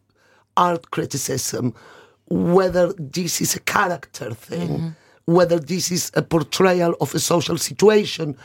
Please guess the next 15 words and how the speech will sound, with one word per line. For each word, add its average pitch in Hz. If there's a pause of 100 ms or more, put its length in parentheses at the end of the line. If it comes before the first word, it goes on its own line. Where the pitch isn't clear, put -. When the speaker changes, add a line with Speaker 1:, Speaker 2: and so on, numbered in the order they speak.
(320)
Speaker 1:
rather 165
than 151 (260)
the 143
artist 160
himself. 156 (460)
I 160
don't 170
know. 165
I 165
haven't 190
listened 185
to 170
this 160
album, 175
so, -